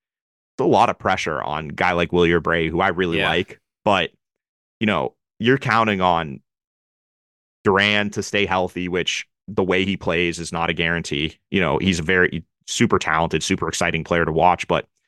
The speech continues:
Speaker 1: we've seen it, you know, that, that play style is, can get a little reckless. You can lead to injuries, um, kind of fluky things. Wilyer Abreu, are we sure, you know, he was excellent in his short time in the majors last year. Are we sure he can be an everyday right fielder?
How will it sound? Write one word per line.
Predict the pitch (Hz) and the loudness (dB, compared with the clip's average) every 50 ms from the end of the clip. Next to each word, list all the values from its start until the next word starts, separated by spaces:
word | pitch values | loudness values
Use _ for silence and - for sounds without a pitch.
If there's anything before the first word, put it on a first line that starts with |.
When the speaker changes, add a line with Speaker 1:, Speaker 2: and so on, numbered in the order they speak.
| _ _ - | _ _ 0
Speaker 1:
we've | 101 95 | 0 0
seen | - - 117 123 107 | 2 2 2 2 2
it, | - - | 0 0
you | 92 | -2
know, | 92 80 - - _ _ _ _ _ _ _ - | -2 -2 -2 -6 _ _ _ _ _ _ _ -2
that, | 90 - - | -2 -2 0
that | 98 95 - | -2 -2 -2
play | - - 92 | 0 0 0
style | 90 - - 80 80 69 69 65 | 0 0 -2 -2 0 0 -2 -4
is, | 71 - - - _ _ - | -4 -6 -8 -12 _ _ -6
can | - 98 | -4 -2
get | 87 87 | 0 0
a | 82 85 | 0 2
little | 85 82 82 | 2 2 2
reckless. | 80 82 80 78 - - 82 80 - - | 2 0 0 -2 -2 -4 -4 -4 -4 -6
You | 82 78 | -8 -8
can | - - 78 82 | -8 -6 -4 -2
lead | 85 85 82 78 | 0 0 0 0
to | 78 | 0
injuries, | 69 85 80 78 80 80 82 82 82 78 - - - _ _ _ _ - | 0 0 0 0 2 2 4 2 2 0 -2 -6 -10 _ _ _ _ -6
um, | - 78 76 | -6 -4 -4
kind | - - 101 | -2 -4 -4
of | 92 - | -2 2
fluky | - 101 92 - - 87 | 4 4 4 4 0 -2
things. | - - 87 87 90 90 87 - - _ _ _ _ _ _ _ - | -2 -2 -2 -2 -2 -4 -4 -6 -10 _ _ _ _ _ _ _ 2
Wilyer | 104 113 117 117 117 113 | 4 6 6 6 6 4
Abreu, | 98 90 87 90 95 95 95 101 101 98 90 - - | 4 2 2 2 2 2 4 4 4 2 2 0 0
are | - 98 | 0 0
we | 95 104 104 | 2 2 2
sure, | 98 - - 107 - | 0 0 -2 -2 0
you | 95 107 | 0 0
know, | 98 87 78 | 0 -2 -2
he | - 117 | -2 -2
was | 113 107 90 - - | -2 -2 -2 -4 -2
excellent | 107 98 - - - 101 95 87 - | -4 -4 -4 -6 -8 -6 -4 -4 -4
in | 95 | -2
his | 92 95 87 | -2 -2 -2
short | - - 98 98 90 | 0 2 2 2 2
time | - - 90 90 90 | 0 -2 -2 -2 -2
in | 90 | 0
the | 90 | 0
majors | 87 87 85 90 90 - - | 0 0 0 0 -2 -2 0
last | 87 82 85 85 - - | 0 0 0 -2 -2 0
year. | 95 95 101 107 _ _ _ _ _ _ _ _ _ _ _ _ - | 0 2 0 0 _ _ _ _ _ _ _ _ _ _ _ _ -6
Are | - | -2
we | 98 104 | -2 0
sure | - - 104 104 | 2 2 2 2
he | 110 | 2
can | 95 107 92 | 0 0 0
be | 92 95 | 0 0
an | 90 | 0
everyday | 87 90 95 95 90 92 | 0 -2 -2 -2 -2 0
right | 90 90 87 85 | 0 0 -2 -4
fielder? | - - 80 82 87 87 95 104 104 | -4 -6 -4 -4 -2 0 0 0 0